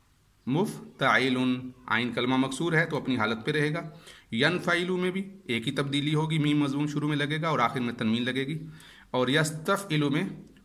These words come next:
मुस्तफ़इलुन, आखिर में तनवीन। तो इसम फ़ाइल बनाना बहुत आसान हो गया कि शुरू में मीम मजमूम लगा देंगे, आखिर में तनवीन दे देंगे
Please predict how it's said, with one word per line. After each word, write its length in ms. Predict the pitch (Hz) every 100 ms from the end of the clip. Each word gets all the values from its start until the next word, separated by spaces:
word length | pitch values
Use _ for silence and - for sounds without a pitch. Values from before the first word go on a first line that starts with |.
| -
मुस्तफ़इलुन, 1200 | 123 160 156 - 143 139 - 107 107 117 110 110 -
आखिर 260 | 110 127
में 160 | 120 117
तनवीन। 260 | 110 104 98 101 - - -
तो 480 | 160 165 165 165 - - _ _ _ _
इसम 280 | 151 156 175
फ़ाइल 320 | - 139 160 185
बनाना 380 | 147 131 143 165 - - -
बहुत 280 | 127 147 190
आसान 300 | 160 156 165
हो 140 | 160 165
गया 180 | 175 196 - - - _
कि 100 | 135
शुरू 240 | 127 147 160
में 120 | 156
मीम 220 | 139 143
मजमूम 300 | 131 113 127
लगा 220 | 131 165 175
देंगे, 320 | 180 185 202 - - - - _
आखिर 380 | - 123 123 151
में 180 | 143 135
तनवीन 340 | 127 120 131
दे 120 | 160 185
देंगे 300 | 175 170